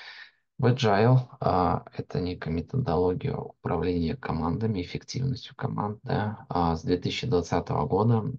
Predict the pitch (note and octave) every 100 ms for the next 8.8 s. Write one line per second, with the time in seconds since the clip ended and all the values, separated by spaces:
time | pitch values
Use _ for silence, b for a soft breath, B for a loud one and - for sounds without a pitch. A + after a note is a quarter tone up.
0 | - E2 F2+ F#2 F2+ F2+ F2+ E2 - -
1 | - D#2+ - - D2 D2 F#2 B2 B2+ A2+
2 | A2 - E2 E2 E2+ - - - C3 B2+
3 | C3 - - - E2+ F2 F#2+ F#2 - -
4 | - - _ B B B B B _ _
5 | _ _ _ - G#2 G2+ - - C3 -
6 | C3 B2 - - G#2+ - G#2 G#2+ G#2 F#2+
7 | - F#2 F2+ F#2+ F2 D#2+ - E2 - D#2
8 | - F2+ G#2 B2+ C#3 G2+ F2+